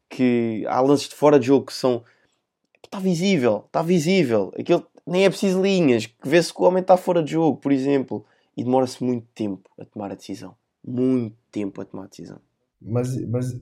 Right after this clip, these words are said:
Speaker 2: mas olha, mas isso não só do tempo, mas as decisões em que o vídeo árbitro i-, i-, intervém, está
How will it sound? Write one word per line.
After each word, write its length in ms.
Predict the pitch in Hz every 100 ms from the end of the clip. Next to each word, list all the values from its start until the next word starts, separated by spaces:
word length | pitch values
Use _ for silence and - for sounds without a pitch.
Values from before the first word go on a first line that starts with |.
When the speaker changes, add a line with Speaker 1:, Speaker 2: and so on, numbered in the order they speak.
| -
Speaker 2:
mas 220 | - 113
olha, 220 | 117 110 104
mas 180 | 107
isso 280 | 113 117 -
não 100 | 123
só 180 | 123 135
do 160 | 120 113
tempo, 320 | 123 131 - - -
mas 400 | 117 120 113 -
as 120 | 110
decisões 460 | 113 - 127 131 123
em 80 | 120
que 80 | 113
o 40 |
vídeo 220 | 120 113
árbitro 240 | 113 113 113
i-, 420 | - 110 - 107
i-, 40 |
intervém, 520 | 107 110 107 113 135 - - _ _ _ _ -
está 460 | - 127 - -